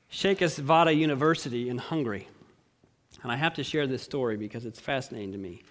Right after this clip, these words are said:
He describes it as one of the most secular, godless universities in the world. And it's filled with intellectual geniuses, and the president invited him, Mark Finley, to come to a lecture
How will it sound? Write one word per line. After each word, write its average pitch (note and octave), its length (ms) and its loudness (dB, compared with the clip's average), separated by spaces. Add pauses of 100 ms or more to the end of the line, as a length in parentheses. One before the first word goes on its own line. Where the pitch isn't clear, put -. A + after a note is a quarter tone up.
(800)
He D#3 120 0
describes E3+ 500 4
it D#3+ 60 -4
as D3 140 0
one E3+ 140 2
of D#3+ 80 2
the D#3 80 0
most D3 300 0
secular, G#3 800 0 (260)
godless G3+ 540 2
universities E3 760 2
in D3 160 -4
the C#3 80 0
world. A2 380 -6 (2250)
And C3+ 80 2
it's C#3 160 0
filled G#3+ 360 4
with F3 460 2 (460)
intellectual F#3 680 4
geniuses, F3+ 680 4
and D#3 120 4
the D3+ 60 2
president A#3 400 4
invited G3+ 580 6
him, F3 460 2
Mark G#3 240 8
Finley, E3 320 2
to E3 100 0
come G#3 260 4
to F#3+ 100 4
a - 20 4
lecture E3+ 500 4